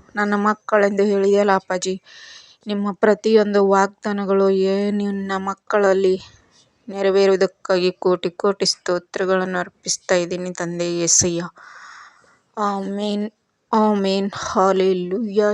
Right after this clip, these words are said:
ಯೇಸು ತಂದೆಗೆ ಮಕ್ಕಳನ್ನು ರಕ್ಷಿಸಪ್ಪಯ್ಯ. ನನ್ನ, ನನ್ನ ಕುಟುಂಬವನ್ನು, ನನ್ನ ಮಕ್ಕಳನ್ನು ರಕ್ಷಿಸಿದಾಗೆ ಈ ಮಕ್ಕಳನ್ನು ನಿನ್ನ ಮಕ್ಕಳೆಂದು ರಕ್ಷಿಸು ನನ್ನ ತಂದೆ ಯೇಸಯ್ಯ.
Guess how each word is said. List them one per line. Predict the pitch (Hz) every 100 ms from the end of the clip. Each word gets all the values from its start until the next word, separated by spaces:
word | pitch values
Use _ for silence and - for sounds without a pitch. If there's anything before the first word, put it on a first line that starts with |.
| 208
ಯೇಸು | 190 190 - 185
ತಂದೆಗೆ | - 196 208 202 196 190
ಮಕ್ಕಳನ್ನು | 190 185 - 196 202 196
ರಕ್ಷಿಸಪ್ಪಯ್ಯ. | 190 185 - 202 - 185 _ 190 190 202 - - - - - - _ _ _ _ _ -
ನನ್ನ, | 220 214 220 214
ನನ್ನ | 208 202 -
ಕುಟುಂಬವನ್ನು, | 202 - 208 208 208 196 202
ನನ್ನ | 202 202 196
ಮಕ್ಕಳನ್ನು | 196 - 208 202 196
ರಕ್ಷಿಸಿದಾಗೆ | 190 185 - 190 - 190 196 190 202
ಈ | 202 208
ಮಕ್ಕಳನ್ನು | 196 196 - 196 196 190 190
ನಿನ್ನ | 190 196 190
ಮಕ್ಕಳೆಂದು | 185 190 - 196 190 185
ರಕ್ಷಿಸು | 185 180 - - 180 -
ನನ್ನ | 185 185 185
ತಂದೆ | 208 202 196
ಯೇಸಯ್ಯ. | 190 196 - 202 202 196